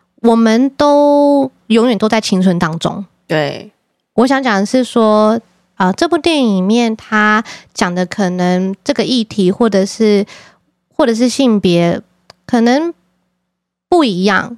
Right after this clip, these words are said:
Speaker 1: 可是我觉得我们青春的时候遇到的这样子的一个自我的怀疑，我们一直会一直怀疑下去。even 到现在也是，我们中年、老年都一样。我觉得，但其实我们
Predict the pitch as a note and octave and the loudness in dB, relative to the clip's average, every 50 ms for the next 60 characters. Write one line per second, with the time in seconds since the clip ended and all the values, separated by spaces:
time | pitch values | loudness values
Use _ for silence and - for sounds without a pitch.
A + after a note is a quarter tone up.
0 | _ - - A#3 A3 - F#4 E4+ C4 A3 G#3 A3 G#3+ G#3 A#3 A#3+ A#3+ A#3 A#3 A#3 | _ -4 -4 -2 0 2 2 2 2 2 2 0 2 2 2 2 2 2 0 0
1 | A#3+ - - - - - A3 A3+ A#3+ - - C#4+ C4 D4+ D4 C4+ A#3 G#3 F#3+ G3+ | -2 -6 -12 -6 -2 0 0 0 0 0 -2 -2 0 0 0 0 0 0 0 0
2 | G#3 A3+ A3 - A#3+ A#3 G#3 - A3+ G#3 F#3+ F#3+ F3 E3 - - - A#3+ A3 G3 | 2 2 0 2 0 0 0 0 0 0 2 0 -2 -2 -4 -4 -2 0 0 0
3 | F3+ F#3 - - - F3+ - - F3 - F3+ F#3+ E3+ - G3+ F#3 - - - D4+ | 0 -2 -2 -2 -4 -4 -2 -2 -4 -2 -4 -6 -4 -4 -4 -4 -4 -2 0 2
4 | C#4+ A3+ F#3+ F#3 F#3 F#3 E3+ G3 - F3+ F3 - - - F#3+ F3 F3+ F#3 G3 G3+ | 2 2 2 0 0 0 -2 -2 -4 -4 -6 -4 -2 -2 0 0 2 0 0 0
5 | G#3 A#3+ A#3+ C#4 D#4 F#4 G4 - - F#3+ - A#3+ B3 A3+ - - F3+ E3+ - F3+ | 0 0 -2 0 0 0 0 0 0 -2 -2 -2 -4 -4 -4 -6 -6 -4 -4 -4
6 | E3+ E3 E3+ F3 - F3+ - - - - - - _ _ _ _ - D4 D#4+ D#4+ | -4 -4 -8 -6 -6 -8 -8 -8 -10 -12 -12 -14 _ _ _ _ -2 -2 0 0
7 | A3 G3 - A#3 A#3 A3 G#3+ G#3 G3 G3+ - - D#4+ B3 A3+ A#3+ G#3 G3 - - | -2 -2 0 0 2 2 2 2 0 0 -2 -2 -2 0 0 0 -2 -4 -4 -6
8 | - - - - - G3+ - G#3 G3 G3 G#3 - B3 A#3+ B3 A#3+ A#3+ A3 G3 F3+ | -10 -14 -14 -8 -6 -4 -2 0 0 0 0 0 0 2 2 2 2 2 2 0
9 | F3+ F3+ F#3 G3 E3+ F3 G3 - - - - G3 - _ _ _ _ _ _ _ | 0 0 0 0 0 -2 -4 -6 -8 -10 -10 -12 -14 _ _ _ _ _ _ _
10 | _ _ _ _ - D4+ D#4 D#4 C#4+ A3+ F#3+ G#3+ A3+ G#3 G3 G3 A3 A3+ C4 C#4+ | _ _ _ _ -2 0 2 2 2 0 0 0 0 0 0 0 0 0 0 0
11 | - D#4+ E4 D#4 - B3 A3+ - C#4 B3+ A3 F3 | 0 -2 -2 0 -2 -2 0 0 0 2 2 0